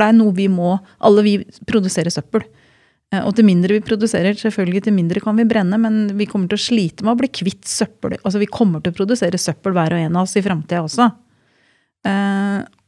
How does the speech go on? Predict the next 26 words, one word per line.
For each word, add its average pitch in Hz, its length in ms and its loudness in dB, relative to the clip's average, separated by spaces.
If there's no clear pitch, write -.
og 233 100 4
da 226 180 4
er 202 80 0
det 233 60 4
jo 240 80 2
sånn 180 200 0
at, 185 180 -6
eh, 220 100 0
den 196 380 2
varmen 208 400 4
kan 180 240 -2
vi 214 80 2
bruke, 214 420 -2
og 220 80 2
du 226 80 2
kan 208 200 -2
få 185 220 -2
den 185 140 0
inn 170 120 -2
i 190 80 -4
bygget 175 220 -4
ditt. 269 180 -4
Det 170 80 0
er 156 140 0
miljøvennlig, 185 920 0
eh, - 140 -6